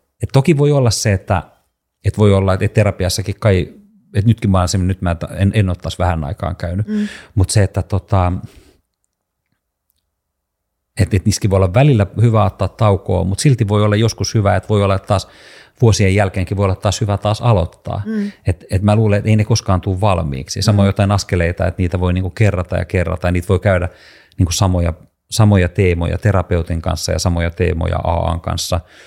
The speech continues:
Speaker 2: Joo.
Speaker 1: Ö, mut joo, mun pointti oli se, että mä koen niinku tärkeäksi sen, että, että se, se kohdatuksi tuleminen, mitä sä puhuit, se on tärkeä
Speaker 2: Mm.
Speaker 1: siinä, mut
Speaker 2: Mm.
Speaker 1: myös se purkaminen, että pääsee jollain tapaa puhumalla purkamaan niitä
Speaker 2: Mm.
Speaker 1: asioita.
Speaker 2: Mm.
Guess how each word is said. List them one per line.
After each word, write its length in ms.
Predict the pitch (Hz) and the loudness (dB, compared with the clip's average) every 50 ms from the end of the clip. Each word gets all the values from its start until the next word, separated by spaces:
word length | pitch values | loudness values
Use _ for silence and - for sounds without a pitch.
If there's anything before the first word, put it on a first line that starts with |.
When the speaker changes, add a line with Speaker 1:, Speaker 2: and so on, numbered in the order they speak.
| 208 | -6
Speaker 2:
Joo. 240 | 220 202 185 185 196 180 - _ _ _ _ _ _ _ _ _ _ _ - 98 | -4 -2 -2 -2 -4 -8 -12 _ _ _ _ _ _ _ _ _ _ _ 0 2
Speaker 1:
Ö, 40 | 104 104 104 | 2 4 4
mut 240 | 113 120 120 117 117 | 4 4 4 6 4
joo, 120 | 120 117 | 4 2
mun 200 | 104 98 104 95 | 2 2 0 2
pointti 320 | 101 120 113 - - 104 101 | 2 2 2 2 2 2 2
oli 120 | 95 95 | 2 2
se, 220 | 90 - 110 104 | 0 2 2 2
että 180 | 95 - - 95 | 2 2 0 0
mä 340 | 90 90 90 90 87 - - - 151 - _ _ _ _ _ _ _ _ _ _ _ _ | 0 0 0 0 0 -2 -6 -8 -14 -18 _ _ _ _ _ _ _ _ _ _ _ _
koen 320 | _ - 123 107 98 87 87 | _ 2 4 4 4 4 2
niinku 260 | 87 85 87 95 95 92 87 - | 0 -2 -4 -4 -6 -6 -4 0
tärkeäksi 520 | 117 117 110 104 - - 95 87 - - - | 2 2 2 2 0 0 -2 -2 -2 -2 -2
sen, 180 | 95 87 87 | -2 0 0
että, 220 | 85 92 - - - - _ _ _ _ _ - | -2 -4 -6 -10 -18 -20 _ _ _ _ _ -6
että 160 | - 87 - | -4 -2 0
se, 120 | - 95 - | -2 -2 -2
se 120 | - - - | -4 -4 0
kohdatuksi 520 | - 120 107 - 98 92 - 85 - - | 2 2 2 2 -2 -4 -4 -6 -8 -4
tuleminen, 360 | - 85 82 82 80 80 80 80 | -4 -2 0 0 0 0 -2 -2
mitä 160 | 78 - 80 | -4 -4 -4
sä 100 | - - | -6 -6
puhuit, 280 | - - 85 85 80 | -6 -6 -4 -4 -4
se 80 | - 87 | -2 -2
on 80 | 82 78 | -2 -2
tärkeä 320 | - 85 - - - 104 | -2 -4 -4 -4 -4 -4
Speaker 2:
Mm. 40 | 107 | -2
Speaker 1:
siinä, 280 | 107 104 101 98 104 113 | 0 0 0 0 0 0
mut 160 | 113 110 107 | -2 0 2
Speaker 2:
Mm. 40 | 107 | 2
Speaker 1:
myös 220 | 123 120 107 - - | 4 4 4 2 2
se 180 | 120 104 - - - - - _ _ _ | 0 -2 -2 -4 -12 -20 -20 _ _ _
purkaminen, 640 | - 151 135 101 82 - 87 82 87 80 71 92 98 101 | 2 4 4 4 4 0 -2 -4 -4 -4 -4 -4 -6 -6
että 200 | - 101 - _ - | -6 -8 -10 _ 0
pääsee 320 | 123 110 101 90 - 104 | 2 2 2 2 2 0
jollain 380 | 101 113 127 127 107 90 85 80 | 0 0 0 0 0 0 0 -2
tapaa 320 | - 87 - - 85 82 | -4 -6 -4 -4 -4 -4
puhumalla 600 | 80 - 120 104 - 92 82 82 85 85 87 85 | -2 0 0 0 0 0 -2 -2 -2 -4 -4 -4
purkamaan 640 | 80 - - 104 92 - - - 73 76 - - - | -4 0 0 0 0 -2 -4 -4 -4 -4 -4 -6 -6
niitä 220 | - - - - - | -6 -6 -4 -4 -2
Speaker 2:
Mm. 40 | 62 | -2
Speaker 1:
asioita. 520 | 65 - - - - 50 - - 214 208 202 | -2 -2 -4 -6 -6 -8 -8 -6 -6 -6 -6
Speaker 2:
Mm. 100 | 202 | -8